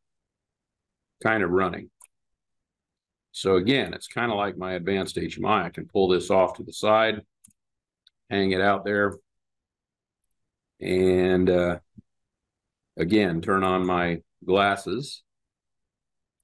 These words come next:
and see my logic. So I could toggle this push button, right?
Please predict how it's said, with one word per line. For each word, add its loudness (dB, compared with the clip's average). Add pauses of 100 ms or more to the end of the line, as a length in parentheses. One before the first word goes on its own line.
(2500)
and 0 (600)
see 0
my 2
logic. -2 (600)
So 2
I 0
could -2
toggle 2
this -4
push -6
button, -12 (1200)
right? -4